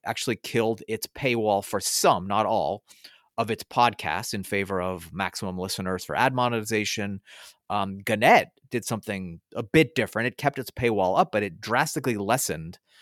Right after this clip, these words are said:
the quantity of articles that sit behind it. Chicago Sun-Times dropped its online paywall, Quartz dropped its online paywall,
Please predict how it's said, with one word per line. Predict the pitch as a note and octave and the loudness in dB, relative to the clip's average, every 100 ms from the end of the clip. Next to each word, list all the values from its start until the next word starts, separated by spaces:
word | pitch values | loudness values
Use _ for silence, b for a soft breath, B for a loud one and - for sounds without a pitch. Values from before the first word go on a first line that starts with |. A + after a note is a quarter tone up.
| b b | b b
the | F#2+ | -12
quantity | - - B2 C3 C3+ A#2 | -8 2 4 6 4 2
of | G#2 | 2
articles | G2 F#2+ - F2+ F#2+ | 2 2 -2 -6 -6
that | - | -8
sit | - F#2 - | -6 -6 -6
behind | - C3+ C#3 F2+ | -6 -2 -2 -2
it. | - _ B B B | -10 _ B B B
Chicago | - B2 B2+ A#2 A2 | -8 2 4 4 2
Sun-Times | - G2+ E2+ D3+ D3+ D3 C3 | 0 -2 -2 4 4 4 4
dropped | C#3 C3+ | 4 4
its | C3+ - | 0 0
online | C3 B2+ B2+ | 0 2 -2
paywall, | A#2+ B2+ A#2 A2+ A2+ G#2+ | -2 -2 2 2 2 2
Quartz | - D#3 C#3+ - - - | 2 6 6 4 -8 -6
dropped | - B2 - | 2 2 4
its | A#2 B2+ | 0 0
online | A#2+ A#2+ A#2 | 0 0 -4
paywall, | A2+ A#2 A2 G#2+ G#2+ | -2 0 2 2 2